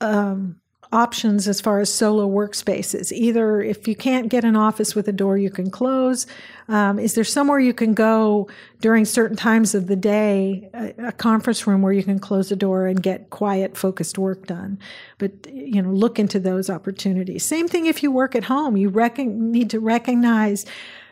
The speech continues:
uh, the need as an introvert for periods of quiet and low stimulus. So set up your workspace somewhere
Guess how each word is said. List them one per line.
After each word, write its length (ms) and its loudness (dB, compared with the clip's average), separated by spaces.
uh, 180 2
the 140 0
need 480 6
as 240 -2
an 280 -2
introvert 560 0
for 440 -2
periods 400 0
of 160 -2
quiet 520 0
and 220 0
low 320 4
stimulus. 720 0
So 240 -2
set 320 0
up 160 -2
your 160 0
workspace 840 -2
somewhere 600 0